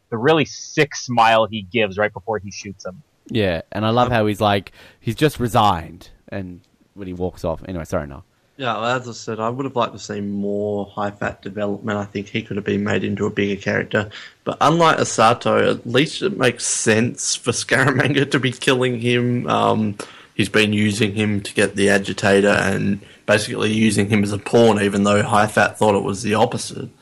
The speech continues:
Speaker 3: So at least it makes sense, like, <laughs> Blofeld shooting Osato instead of Bond. It's just ridiculous. Um,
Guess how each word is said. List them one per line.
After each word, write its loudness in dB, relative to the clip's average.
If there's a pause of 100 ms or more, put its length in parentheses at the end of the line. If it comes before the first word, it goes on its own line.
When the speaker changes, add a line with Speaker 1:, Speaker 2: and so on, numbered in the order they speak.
(380)
Speaker 3:
So 0
at 4
least 2
it -4
makes 0
sense, -4
like, -2
<laughs> -
Blofeld 2
shooting -4
Osato -2
instead -2
of -6
Bond. 0
It's -12
just -10
ridiculous. -4
Um, -2